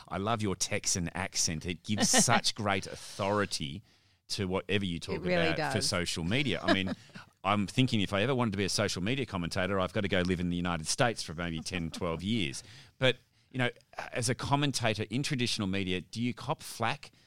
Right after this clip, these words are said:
Speaker 1: or do you cop any, uh
Speaker 2: Oh, I mean, yeah, I get people that tell me all the time that what I do isn't legitimate. "Oh, my, my nephew could do that." And I'm like, "That's cool. Your nephew probably could."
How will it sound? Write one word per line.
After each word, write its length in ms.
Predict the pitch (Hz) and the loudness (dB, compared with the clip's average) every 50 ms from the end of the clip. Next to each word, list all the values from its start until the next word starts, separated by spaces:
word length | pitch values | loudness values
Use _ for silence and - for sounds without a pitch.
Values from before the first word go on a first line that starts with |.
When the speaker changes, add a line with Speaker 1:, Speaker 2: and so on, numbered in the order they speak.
| _ _ _ _ | _ _ _ _
Speaker 1:
or 100 | 107 110 | -4 -4
do 100 | 104 113 | -2 -2
you 120 | 117 110 | -2 -4
cop 340 | - - 107 104 139 143 - | -4 -6 -6 -6 -6 -4 -2
any, 320 | 120 110 110 104 101 90 - - - - _ - | -2 0 0 0 0 -2 -4 -8 -16 -20 _ -10
uh 160 | - 95 95 - | -8 -6 0 2
Speaker 2:
Oh, 420 | 294 277 269 240 180 165 160 180 - - - - - - | 4 4 6 6 6 6 4 2 -4 -12 -20 -20 0 6
I 20 | |
mean, 200 | 262 285 294 - 269 | 10 10 10 12 12
yeah, 160 | 233 214 202 | 12 12 12
I 80 | 214 214 | 12 12
get 200 | 240 - - 220 | 10 8 12 10
people 240 | - 233 220 196 185 | 10 10 12 8 8
that 80 | 180 175 | 8 8
tell 100 | 190 185 | 8 8
me 80 | 180 | 8
all 100 | 180 175 160 | 8 6 6
the 40 | 160 | 4
time 220 | - 180 175 170 | 6 6 8 8
that 80 | 147 - | 8 8
what 80 | 160 | 6
I 60 | 160 151 | 6 6
do 100 | 160 156 | 6 4
isn't 220 | - 139 147 147 | 4 2 0 0
legitimate. 540 | - - - 170 165 160 151 - 131 156 - - | 0 0 2 2 4 4 4 4 2 2 4 6
"Oh, 80 | 175 | 8
my, 240 | 170 165 156 127 - - | 8 8 8 6 2 2
my 240 | - 170 156 165 165 | 2 0 2 2 2
nephew 380 | 156 151 160 156 - 180 151 147 | 2 2 2 2 2 2 0 2
could 180 | - 160 151 | 2 2 2
do 160 | - 147 143 107 | 4 4 4 4
that." 340 | 78 127 135 135 - - - _ _ _ - | 4 2 2 2 0 0 -2 _ _ _ 4
And 100 | 190 202 | 6 8
I'm 80 | 220 | 8
like, 160 | 247 285 285 - | 8 6 6 8
"That's 220 | 311 330 - - | 8 8 8 8
cool. 280 | - - 370 466 523 403 | 10 12 12 12 12 12
Your 120 | 240 226 | 12 12
nephew 360 | 220 247 277 285 - - 285 269 | 12 12 10 10 8 6 8 10
probably 600 | - - - - 247 240 262 277 277 262 269 262 | 10 10 10 10 10 10 10 10 8 6 4 2
could." 380 | 226 - - 349 - - - - | 0 0 0 2 2 2 0 -2